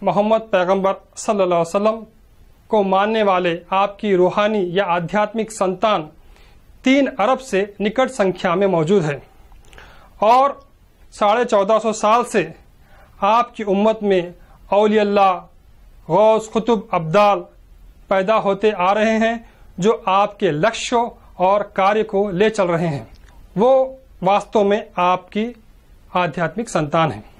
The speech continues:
इस प्रकार इस मंत्र में मक्का पुण्य स्थल का वर्णन किया गया है, उसकी प्रशंसा की गई है। अंत में मैं परमात्मा परमेश्वर अल्लाह से प्रार्थना करता हूँ कि वो हमें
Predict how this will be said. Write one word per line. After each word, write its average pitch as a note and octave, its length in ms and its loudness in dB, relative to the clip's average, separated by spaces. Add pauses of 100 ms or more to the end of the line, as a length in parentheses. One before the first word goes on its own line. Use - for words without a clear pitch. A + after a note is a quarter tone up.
(960)
इस C#4+ 120 -2
प्रकार A#3 520 0 (120)
इस B3 200 -4
मंत्र A3 320 -2
में F#3+ 280 0 (420)
मक्का G#3+ 360 0
पुण्य F#3+ 420 -2
स्थल G#3+ 300 -4
का F#3+ 420 -4 (640)
वर्णन G3+ 280 0
किया G3+ 240 2
गया G#3 220 2
है, A3 360 -4
उसकी G3+ 220 -4
प्रशंसा F3+ 440 -2
की B3 180 0
गई G3 180 2
है। A2+ 160 -10 (1300)
अंत A#3 200 -2
में G#3+ 320 -2
मैं F#3+ 160 -2
परमात्मा F#3+ 600 0
परमेश्वर F#3 720 -2
अल्लाह F3+ 240 2
से F3+ 140 -6
प्रार्थना E3 420 -2
करता F3 280 -2
हूँ G#3 280 -2 (840)
कि G#3 100 0
वो A#3 180 2
हमें G#3 380 -2